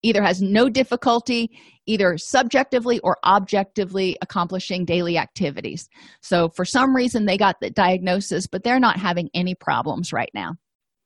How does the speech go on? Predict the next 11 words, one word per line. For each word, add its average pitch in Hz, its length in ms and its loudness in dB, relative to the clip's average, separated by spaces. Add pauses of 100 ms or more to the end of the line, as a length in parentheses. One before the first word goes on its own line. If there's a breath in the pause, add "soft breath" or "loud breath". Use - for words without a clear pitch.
(460 loud breath)
In 247 120 2
stage - 500 -2
two, 269 520 0 (360)
the 202 100 -2
person 233 360 0
complains 220 480 -2
of 202 80 -6
forgetting 202 520 -2
the 190 100 -2
location 196 500 0
of 165 80 -6